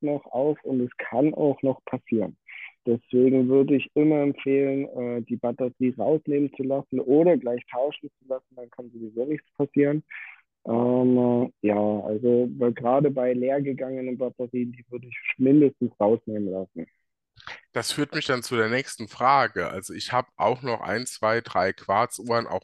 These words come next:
Speaker 2: teilweise recht günstige, die man halt mal im Laufe seines Lebens geschenkt kriegt und da eher so ein bisschen emotionaler Wert dran, äh, ähm, hat. Ähm, wenn ich die Uhr wegleg, ne, wir sind ja alle klassisch deutsch, das heißt, wir müssen sparen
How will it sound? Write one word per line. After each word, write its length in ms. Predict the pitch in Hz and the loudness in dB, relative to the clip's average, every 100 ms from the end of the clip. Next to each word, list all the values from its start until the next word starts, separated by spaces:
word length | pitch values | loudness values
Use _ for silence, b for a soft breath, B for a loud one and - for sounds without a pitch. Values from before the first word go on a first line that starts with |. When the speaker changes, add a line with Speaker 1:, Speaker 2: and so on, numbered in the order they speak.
| _ | _
Speaker 2:
teilweise 640 | - 98 101 95 95 95 87 | -6 -2 -2 -2 -4 -6 -10
recht 240 | 101 - - | -10 -10 -10
günstige, 500 | 113 123 - 117 110 | -10 -10 -12 -10 -10
die 140 | 110 | -8
man 200 | 113 113 | -6 -4
halt 200 | 104 101 | -4 -4
mal 160 | 98 98 - | -8 -10 -10
im 80 | |
Laufe 320 | 92 98 117 117 | -4 -2 -2 -6
seines 380 | 101 95 92 | -4 -4 -6
Lebens 320 | - 107 123 - B B B | -8 -8 -8 -14 B B B
geschenkt 460 | 101 - 113 135 - | -8 -4 -2 -4 -6
kriegt 240 | 135 123 | -6 -6
und 140 | 101 104 | -6 -2
da 100 | 90 | 0
eher 180 | 95 107 | 0 -4
so 100 | 113 | -8
ein 80 | |
bisschen 300 | 104 107 120 | -12 -10 -10
emotionaler 800 | 90 101 101 - 95 87 120 123 | -10 -10 -12 -10 -4 -2 0 0
Wert 300 | 123 127 - | 0 -2 -2
dran, 300 | 127 123 120 - | -4 -4 -8 -6
äh, 220 | 113 110 - - | -2 -2 -2 -4
ähm, 440 | 110 110 104 101 _ B B B B | -6 -6 -8 -14 _ B B B B
hat. 280 | 131 - - B B B _ _ | -2 -2 -8 B B B _ _
Ähm, 600 | 123 123 120 123 123 117 b b _ _ _ _ _ - | 0 0 -2 -4 -6 -8 b b _ _ _ _ _ -4
wenn 180 | 143 | -2
ich 160 | 160 - | -2 -4
die 60 | 147 | 0
Uhr 200 | 139 127 | 2 4
wegleg, 680 | 190 - 120 123 165 - - | 2 0 0 2 2 -2 -4
ne, 180 | 127 - | -4 -2
wir 100 | 131 | -6
sind 160 | 131 131 | -4 -2
ja 100 | 104 | 0
alle 260 | 120 120 | 2 0
klassisch 440 | - 117 117 113 - | 0 -2 0 -2 2
deutsch, 440 | 120 117 143 - | 4 4 2 -4
das 160 | 110 - | -4 -2
heißt, 160 | 117 | 0
wir 60 | 120 | -2
müssen 200 | 117 107 | -6 -8
sparen 560 | - 127 110 95 143 | 0 4 4 4 -2